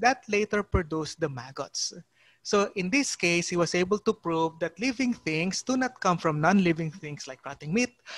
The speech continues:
but rather living things come from living things. The maggots came from the eggs of the flies. Now, one of the important personalities in microbiology is Louis Pasteur, and he was the person who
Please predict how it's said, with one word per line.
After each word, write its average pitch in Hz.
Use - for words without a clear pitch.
but 247
rather 180
living 170
things 156
come 143
from 135
living 131
things. -
The 151
maggots 165
came 208
from 202
the 202
eggs 143
of 175
the 160
flies. -
Now, 190
one 247
of 247
the 226
important 190
personalities 156
in 143
microbiology 160
is 240
Louis 185
Pasteur, 151
and 165
he 208
was 196
the 185
person 175
who 160